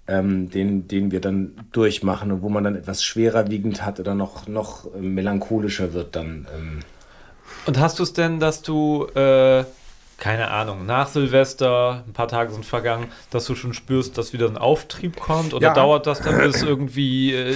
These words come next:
Speaker 2: die ersten Krokusse aus dem Boden stoßen?
Speaker 3: Nee, ich merk das schon. Irgendwie im neuen Jahr krieg ich dann eine neue Energie, muss ich sagen.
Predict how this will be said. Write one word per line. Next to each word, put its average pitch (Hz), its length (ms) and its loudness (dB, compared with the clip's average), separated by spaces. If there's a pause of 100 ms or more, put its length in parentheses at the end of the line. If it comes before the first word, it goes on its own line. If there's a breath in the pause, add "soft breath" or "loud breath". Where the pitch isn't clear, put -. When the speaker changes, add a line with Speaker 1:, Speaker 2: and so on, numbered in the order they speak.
(120)
Speaker 2:
die 139 120 2
ersten 139 240 0
Krokusse 147 640 2
aus 151 140 4
dem 139 120 2
Boden 151 440 2
stoßen? 156 480 0 (380 loud breath)
Speaker 3:
Nee, 139 160 4
ich 139 100 0
merk 156 160 4
das 151 140 0
schon. 143 220 2
Irgendwie 117 160 0
im 113 80 -2
neuen 127 220 4
Jahr 123 140 4
krieg 127 180 -2
ich 117 60 -6
dann 120 100 2
eine 120 100 2
neue 117 180 6
Energie, 113 280 0
muss 98 180 0
ich 92 100 -10
sagen. 92 440 -2